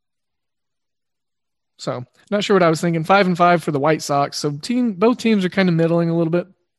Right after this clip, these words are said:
And the White Sox took game one last night.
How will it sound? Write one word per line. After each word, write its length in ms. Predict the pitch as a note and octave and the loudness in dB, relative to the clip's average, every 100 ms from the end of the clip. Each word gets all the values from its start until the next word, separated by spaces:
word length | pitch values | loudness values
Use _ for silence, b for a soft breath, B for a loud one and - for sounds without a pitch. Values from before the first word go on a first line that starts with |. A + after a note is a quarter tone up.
| _ _ _ _ _ _ _ _ _ _ _ _ _ _ _ | _ _ _ _ _ _ _ _ _ _ _ _ _ _ _
And 680 | F3+ F#3 F#3 F#3 F3+ E3+ D#3 - b b b b b - | 0 2 2 2 2 2 -2 -6 b b b b b -8
the 720 | F3 G3 F#3+ F#3+ F#3 F3+ E3+ _ - | 0 2 2 2 2 2 0 _ -2
White 200 | G#3+ E3 | 0 2
Sox 320 | A3 G#3 - | 2 2 0
took 260 | - G#3 - _ _ _ E3+ | 0 0 0 _ _ _ -2
game 260 | F#3+ F#3+ | 2 2
one 220 | F3 F3+ D#3+ | 2 2 0
last 360 | E3 F#3+ - | -2 -2 -2
night. 320 | G3+ G#3 G3 | -2 -2 -2